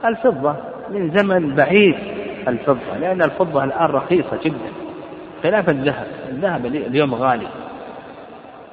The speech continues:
مثال ذلك نصاب الذهب خمسة وثمانون غراما، نصاب الذهب خمسة وثمانون غراما. الغرام بكم اليوم؟ ها؟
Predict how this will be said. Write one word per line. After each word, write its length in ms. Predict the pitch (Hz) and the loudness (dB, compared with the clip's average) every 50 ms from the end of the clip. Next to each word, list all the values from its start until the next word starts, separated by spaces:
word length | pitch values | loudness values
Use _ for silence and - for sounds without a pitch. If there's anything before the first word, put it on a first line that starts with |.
| - - - | -16 -6 -4
مثال 400 | 135 135 - 202 208 208 175 170 | -2 4 6 6 8 8 8 8
ذلك 260 | 147 123 117 113 107 - - - - - - - - - - - - - - - - - - - - - - - - - - - - - | 8 6 6 2 0 -2 -4 -6 -6 -8 -8 -8 -10 -10 -10 -10 -10 -10 -12 -12 -12 -12 -12 -14 -14 -16 -16 -16 -16 -16 -16 -16 -8 -6
نصاب 460 | 127 139 - - 208 214 226 214 196 | -4 -4 0 4 6 6 6 6 6
الذهب 460 | 185 151 139 151 165 151 143 147 156 - - - - - - - - - - | 4 4 4 4 4 4 4 4 2 2 -2 -6 -8 -10 -10 -10 -10 -8 -6
خمسة 680 | - - - 208 202 175 - 165 151 - 156 143 139 | 0 4 4 4 4 4 2 0 0 2 2 2 2
وثمانون 600 | 143 135 - 143 135 143 139 147 139 123 135 151 151 - - - - - - - - - - - - - - - - - - - - - - - - - | 2 2 2 2 4 4 4 4 4 4 4 2 2 0 -4 -10 -10 -10 -10 -10 -10 -10 -12 -12 -12 -12 -12 -14 -14 -14 -14 -14 -16 -16 -16 -16 -4 2
غراما، 380 | 233 247 247 226 165 131 113 - - - - - - - - - - - - - - - - - - - | 6 8 8 8 8 6 4 -2 -4 -6 -8 -8 -8 -8 -10 -10 -10 -10 -10 -10 -12 -12 -12 -12 -10 -8
نصاب 400 | 120 110 - - 175 170 156 143 | -8 -8 -2 2 4 4 4 4
الذهب 540 | 131 123 123 147 139 127 123 113 135 151 185 - - - - - - - - - - - - - - | 0 2 2 2 2 2 0 0 0 -2 -2 -4 -6 -10 -12 -12 -14 -14 -14 -14 -14 -14 -14 -2 0
خمسة 360 | 170 165 147 123 - - 123 - 143 | 2 2 2 0 -2 -4 -6 -6 -6
وثمانون 680 | 117 113 120 127 127 - 123 113 117 120 151 160 127 104 | -4 -4 -4 -4 -4 -4 -4 -4 -2 -2 -2 -2 -2 -2
غراما. 340 | 98 107 104 98 90 - - - - - | -4 -6 -6 -8 -8 -10 -12 -10 -2 0
الغرام 400 | 147 143 151 170 190 180 165 156 | 2 4 6 8 8 6 6 4
بكم 300 | 156 - 175 165 143 127 | 2 4 4 4 4 4
اليوم؟ 280 | 123 120 117 113 110 98 - - - - - - - - - - - - - - - - - - - - - - - - - - - 123 | 2 2 0 -2 -4 -6 -8 -10 -10 -12 -12 -12 -14 -14 -14 -14 -16 -16 -16 -16 -18 -18 -18 -18 -18 -20 -20 -20 -20 -20 -20 -8 -2 0
ها؟ 140 | 143 160 | 0 0